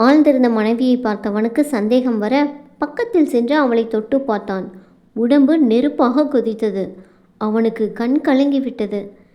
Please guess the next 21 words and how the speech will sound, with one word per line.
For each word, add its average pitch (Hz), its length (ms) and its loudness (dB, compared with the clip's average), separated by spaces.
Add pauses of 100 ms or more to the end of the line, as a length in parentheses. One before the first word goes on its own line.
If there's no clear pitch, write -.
(380)
"இந்த 214 280 -2
காய்ச்சலெல்லாம் 262 760 -2 (120)
இவ்வளவு 247 440 0
நேரம் 240 300 -2
கிடந்தா 220 320 -4 (460)
நான் 208 340 -6
இதை 208 220 -4
கவனிக்காம 254 600 -2
விட்டுட்டனே" 208 520 -2 (460)
என்று 349 280 4
நினைத்தவனுக்கு 277 760 4
நெஞ்சே 302 500 4
பதறியது. 247 720 2 (440)
வேகமாக 311 640 2
அவளை 254 340 2
தூக்கி 277 320 -2
கொண்டு 247 300 0
கீழே 254 300 0
சென்றவன் 233 520 -2 (460)
பூங்கொடியை 277 500 6
அழைத்தான். 214 480 0